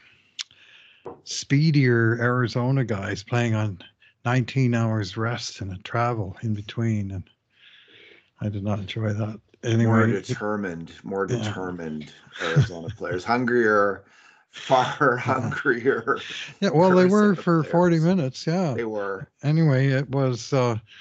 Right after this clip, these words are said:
Speaker 1: uh, the, uh, the move paid off. You know, I'm not sure how much time that McLeod has played wing with, um, uh, Draisaitl and Kane. It seems to me when he moved up before, it was him
Speaker 2: It was
Speaker 1: and,
Speaker 2: with
Speaker 1: and,
Speaker 2: Fogle.
Speaker 1: and
Speaker 2: You're
Speaker 1: Fogle.
Speaker 2: right.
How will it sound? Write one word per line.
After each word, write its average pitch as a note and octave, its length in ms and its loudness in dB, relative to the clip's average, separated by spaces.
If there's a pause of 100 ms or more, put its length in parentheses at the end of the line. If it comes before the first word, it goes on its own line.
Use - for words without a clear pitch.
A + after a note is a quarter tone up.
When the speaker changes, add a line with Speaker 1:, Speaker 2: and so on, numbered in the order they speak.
(300)
Speaker 1:
uh, A#2 280 -4 (340)
the, B2 480 -2
uh, A#2 140 0 (220)
the C3+ 60 0
move D3+ 260 4
paid D3 240 4
off. D3+ 240 2 (360)
You E3 60 0
know, F3+ 120 8
I'm A3 100 4
not B3+ 140 2
sure G#3 260 2
how F3 80 6
much F#3+ 240 0
time F#3 340 4
that C#3 240 0
McLeod D#3 540 0
has D#3+ 140 0
played C#3+ 340 0 (480)
wing D#3+ 340 2
with, C#3 400 -2 (140)
um, A#2 340 -2 (720)
uh, G#2+ 260 -4 (540)
Draisaitl C#3 680 2
and A#2 180 -4
Kane. A#2 580 0
It - 60 -14
seems F3+ 240 -2
to - 60 -4
me D#3+ 100 2
when D3 140 2
he C#3+ 60 2
moved C#3 260 0
up C3+ 160 -2
before, C3+ 340 0
it A2+ 80 0
was A2 160 -4
him D3 180 0
Speaker 2:
It D3+ 40 2
was C#3 60 2
Speaker 1:
and, A#2 100 0
Speaker 2:
with A#2+ 80 -6
Speaker 1:
and, A#2+ 80 -2
Speaker 2:
Fogle. A#2 320 0
Speaker 1:
and A#2+ 220 -2
Speaker 2:
You're - 60 -12
Speaker 1:
Fogle. E3 300 4
Speaker 2:
right. A2 220 -4